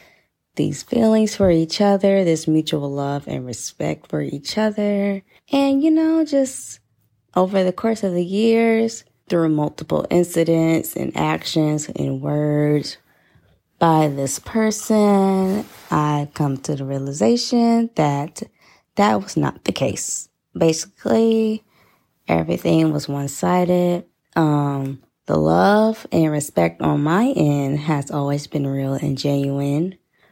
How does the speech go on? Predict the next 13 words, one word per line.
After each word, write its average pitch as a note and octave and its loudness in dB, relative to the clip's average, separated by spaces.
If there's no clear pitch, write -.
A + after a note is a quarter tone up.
from D3 0
the C#3 -2
start. D3 -2
But F3 0
on E3 2
the D#3+ 0
other F3+ 2
side, A#3 0
that D3+ -2
was D3 -8
not - -2
the - 0
case. - -2